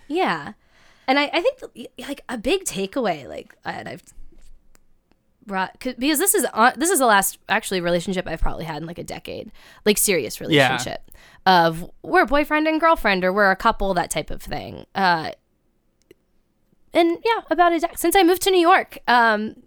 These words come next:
Speaker 1: which has been about nine years. And I think a lot of it is because I, I am someone that really does learn from experience. And, like, I don't need to be told something twice usually.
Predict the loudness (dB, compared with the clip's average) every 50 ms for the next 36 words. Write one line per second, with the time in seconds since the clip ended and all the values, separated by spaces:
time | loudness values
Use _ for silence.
0 | _ _ _ _ _ -20 -20 _ _ _ _ _ -6 -6 -4 -4 -2 -2 -2 0
1 | 0 0 0 0 -2 -4 -6 -6 -4 -4 -4 -4 -4 -4 -6 -6 -10 -14 -16 -20
2 | -20 -20 -20 -20 -12 _ 0 2 4 4 4 4 2 0 -2 -6 _ _ -12 -10
3 | -6 -6 -4 -2 -2 -2 -2 -2 -4 -6 -4 -4 -2 -2 -2 -2 -2 -2 -2 -2
4 | -4 -4 -6 -6 -6 -10 -14 -20 -20 _ _ _ _ -2 0 0 2 2 0 -2
5 | -2 -2 -2 -2 0 0 0 -2 -2 -4 -4 -4 -2 -4 -4 -4 -6 -6 -6 -4
6 | -4 -4 -4 -4 -6 -6 -6 -6 -6 -6 -6 -6 -8 -8 -8 -10 -12 -12 -14 -14
7 | -12 -10 -10 -8 -8 -8 -8 -8 -8 -8 -10 _ _ _ _ _ _ _ _ _
8 | _ _ -4 -2 0 2 2 2 2 0 0 -2 -2 -4 -6 -8 -12 -18 _ _
9 | _ _ _ _ _ _ _ _ _ _ _ _ _ _ _ _ _ _ _ _
10 | _ _ _ _ _ _ _ _ _ _ _ -12 -8 -4 -2 -2 -2 -4 -6 -14
11 | -20 -20 _ _ _ _ -20 -20 -20 -20 -20 -20 -18 -12 -8 -4 -2 0 0 0
12 | 0 0 0 0 -2 -2 -4 -6 -4 -6 -6 -6 -4 -4 -4 -2 -4 -4 -6 -6
13 | -8 -8 -6 -6 -6 -6 -8 -12 -12 -12 -14 -16 -16 -16 -14 -14 -14 -14